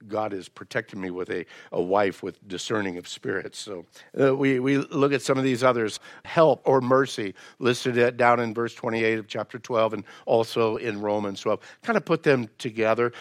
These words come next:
They may or may not be. I think that there's a lot of overlapping. If you, if you have the gift of mercy, you're gonna be helping people. You're gonna be reaching out to people. If you have the gifts of help,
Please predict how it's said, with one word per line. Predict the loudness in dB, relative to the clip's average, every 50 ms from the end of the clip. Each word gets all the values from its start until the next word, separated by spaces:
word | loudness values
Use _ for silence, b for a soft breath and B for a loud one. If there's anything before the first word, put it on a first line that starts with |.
| B B B
They | 0 2 4 4 2 0 -2 -6
may | -6 -4 0 2 4 4 6 6
or | 4 4 2 -2
may | -4 -4 -2 0 0
not | 2 2 2 2 2 -2 -6 _ -10 -4
be. | -2 0 2 2
I | 2 0
think | 0 -2 -4 -4
that | -4 -8 -6
there's | -6 -6 -6 -4
a |
lot | -2 0 2 2 2
of | 0 -4 -8 B B B B B
overlapping. | -4 -2 -2 -2 -2 -2 -2 0 2 2 2 2 2 0 -2 -4 -4 -4 -4 -6
If | -8 -8 -8 -6
you, | -8 -8 -8 B B B B B
if | -4 0
you | 0 2
have | 4 4 4 4
the | 2 0
gift | 0 0 0 0 0 -4
of | -8 -8 -8 -10 -10 -4
mercy, | -2 0 2 2 0 0 -4 -8 -6
you're | -6 -4 -4
gonna | -4 -4 -4
be | -6 -8 -8 B B B B
helping | 2 2 2 4 2 0 -2 -2 -4
people. | -6 -6 -6 -4 -2 -4
You're | -2 -2 -4
gonna | -4 -4
be | -6 -6 -8 B B B B B
reaching | -2 -2 -2 0 -2 -4 -6 -4 -2
out | -2 0 0 0 -2 -4 -8
to | -10 -10
people. | -8 -8 -8 -8 -6 -4 -4 -4
If | -4 -4 -6 -8 -4 -2
you | 0
have | 0 0 0 -2
the | -6
gifts | -8 -6 -6 -6 -6 -6 -10
of | -12 -8
help, | -6 -4 -4 -4 -6